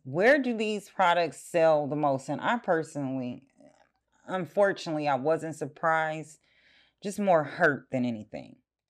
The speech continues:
Statistics compiled by the World Health Organization in two thousand eleven showed that forty percent of African women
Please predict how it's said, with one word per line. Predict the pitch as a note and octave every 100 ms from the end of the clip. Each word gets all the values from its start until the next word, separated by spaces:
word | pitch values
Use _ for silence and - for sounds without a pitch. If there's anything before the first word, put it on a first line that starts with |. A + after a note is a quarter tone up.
| _ _ _ _ _ _ _
Statistics | - - - A3 - - F4 F4 - E4+ D4+ -
compiled | - A#3 A3 G3 G#3 G#3 G3 G3 C#3
by | F3 D#3+
the | E3+
World | D#3 D#3 E3+ D#3
Health | F3 E3+ E3+
Organization | E3+ D#3+ C#3 C#3 C3 C3+ C3+ C3
in | C3+
two | D#3 C#3+
thousand | D#3 D3 C#3+ C#3+
eleven | C#3 G2 - A2+ - - - -
showed | - G3 F#3
that | F3+ D#3 -
forty | - A3+ C#4 D#4
percent | D4 - F#3+ - A#3 G#3+ C3 - _ - _ -
of | E3+ C3 _ _
African | - G#3+ C#4 C#4+ G#3+ - E3 C#3
women | C3 G#2+ G#2